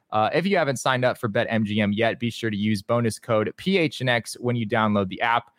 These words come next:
Uh, there's a few different offers depending on where you live, but for our Arizona audience, you will get up to a hundred dollars in bonus bets on your first wager with Bet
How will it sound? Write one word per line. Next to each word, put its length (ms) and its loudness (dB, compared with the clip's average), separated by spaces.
Uh, 140 2
there's 140 2
a 60 -6
few 160 -2
different 240 0
offers 340 0
depending 420 -2
on 160 -2
where 120 0
you 140 -2
live, 280 0
but 120 -14
for 160 0
our 100 0
Arizona 560 0
audience, 500 0
you 60 2
will 80 2
get 220 0
up 160 0
to 160 0
a 20 4
hundred 300 0
dollars 420 2
in 160 -2
bonus 380 0
bets 280 0
on 160 -2
your 120 -2
first 340 -2
wager 400 0
with 240 -4
Bet 160 0